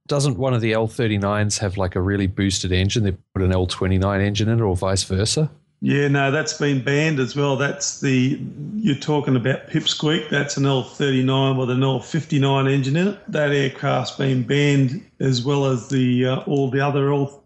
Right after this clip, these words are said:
Speaker 2: twenty-nines with the Viper engine, which is one of Mangold's, is one of those engines. And, uh, look, I think that comes down to a, uh,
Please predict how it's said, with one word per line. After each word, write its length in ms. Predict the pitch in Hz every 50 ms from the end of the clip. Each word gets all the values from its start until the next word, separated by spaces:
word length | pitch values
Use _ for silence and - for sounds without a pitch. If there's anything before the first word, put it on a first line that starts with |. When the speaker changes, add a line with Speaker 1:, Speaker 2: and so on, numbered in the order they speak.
| -
Speaker 2:
twenty-nines 880 | - - - 165 165 170 160 147 135 139 139 139 151 170 190 185 - -
with 240 | 175 160 147 135 117
the 240 | 139 131 131 131 127
Viper 440 | 110 120 143 139 127 127 160 147 135
engine, 480 | 131 127 120 123 127 123 120 - - - -
which 180 | 160 139 143 143
is 100 | 127 110
one 160 | 143 139 135
of 80 | 131
Mangold's, 540 | 127 135 139 143 139 123 131 131 131 123 107
is 160 | 123 110 101
one 140 | 135 135 135
of 80 | 131 123
those 260 | 131 131 127 113 123
engines. 460 | 135 139 143 151 160 165 160 - -
And, 200 | 131 123 120 120
uh, 360 | 123 123 123 120 120 120 117 - - - _ -
look, 340 | 214 147 143 139 131 - -
I 180 | 131 127 127 120
think 280 | - - 156 139 120
that 180 | - - - -
comes 280 | - 139 135 131 -
down 180 | - 135 131 123
to 120 | 117 127 127 - - - _ _ - - - 415
a, 40 | -
uh, 760 | 127 127 123 120 117 117 117 117 117 117 117 117 120 - 196